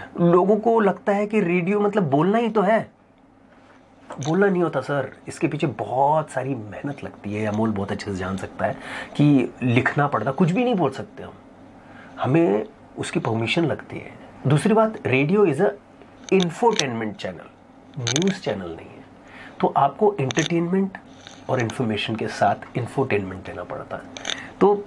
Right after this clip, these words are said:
ये बहुत difficult task है। आप दूर के ढोल सुहावने नज़र आते हैं, "अरे, आरजे ही तो है, बोल लेगा", ऐसा नहीं होता। हर किसी के, अब जैसे ये interview कर रहे हैं आपका, अम, जो channel है विदर्भ की बात,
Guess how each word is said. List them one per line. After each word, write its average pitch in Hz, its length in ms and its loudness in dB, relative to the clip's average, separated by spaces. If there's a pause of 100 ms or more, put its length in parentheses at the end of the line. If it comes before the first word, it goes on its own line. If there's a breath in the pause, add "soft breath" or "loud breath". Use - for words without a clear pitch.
ये 190 200 6
बहुत 170 240 2
difficult 151 400 0
task 107 280 0
है। - 60 6
आप - 180 2
दूर 170 360 2
के 214 100 4
ढोल 190 180 4
सुहावने 185 360 2
नज़र 175 260 0
आते 151 180 -2
हैं, 175 80 0
"अरे, 180 140 0
आरजे 143 320 2
ही 165 80 2
तो 156 100 -8
है, 151 160 -6
बोल 135 220 -2
लेगा", 135 240 -4
ऐसा 117 240 -4
नहीं 120 160 -8
होता। 87 260 -12 (460 loud breath)
हर 233 160 2
किसी - 280 -2
के, - 120 -14 (140)
अब 113 100 -6
जैसे 151 400 -2 (380)
ये 135 120 -2
interview 127 360 -4
कर 127 160 -4
रहे 117 140 -6
हैं 117 260 -6 (580)
आपका, 104 400 0
अम, 95 520 -10
जो 101 120 -2
channel 110 360 0
है 87 260 -6 (880)
विदर्भ 110 260 2
की - 160 -8
बात, 95 200 -6